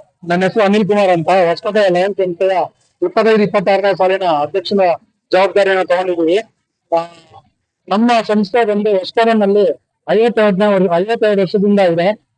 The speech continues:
ನಾನು ಐವತ್ತೆರಡನೇ ವರ್ಷದ ಅಧ್ಯಕ್ಷ ಸ್ಥಾನ, ಅಧ್ಯಕ್ಷ ಜವಾಬ್ದಾರಿ ಇದೆ ನನಗೆ. ಈ ವರ್ಷ ನನ್ನ ಅಧ್ಯಕ್ಷ ಜವಾಬ್ದಾರಿ ತಗೊಂಡು ನಾಲ್ಕು ವರ್ಷ, ನಾಲ್ಕು ತಿಂಗಳಾಗಿದೆ. ಈ ನಾಲ್ಕು ತಿಂಗಳಲ್ಲಿ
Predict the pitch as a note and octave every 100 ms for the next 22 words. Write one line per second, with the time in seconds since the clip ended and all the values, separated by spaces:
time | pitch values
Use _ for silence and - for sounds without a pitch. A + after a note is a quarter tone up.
0 | _ E3 F#3+ F3+ G#3 A3 G#3 G3+ G#3+ G3+
1 | F#3 E3+ G3+ G3 D#3 C3 _ _ D#3 D#3
2 | G3 A3 F#3+ G3 F#3 F#3+ F#3 _ _ -
3 | - _ D#3 F#3+ - G#3+ F#3 F#3 F#3 F#3
4 | F3 E3 D#3+ E3+ F#3 A#3 _ _ _ _
5 | F3 A#3 B3 A3 A#3+ A3 G3 F3+ E3+ E3+
6 | G#3+ G#3+ G3+ F#3+ F3+ E3 A3 A3+ G#3+ G3
7 | F#3+ G3 G3+ G3+ G3 G3+ F3+ - _ _
8 | E3 G#3 F#3+ G3 A3 G3+ F3+ D#3+ F3 G#3+
9 | - G#3+ G3 E3 D#3+ G3 - _ _ -
10 | G#3 F#3+ A#3 A#3 A#3+ A3+ A3+ G#3+ - F3+
11 | D3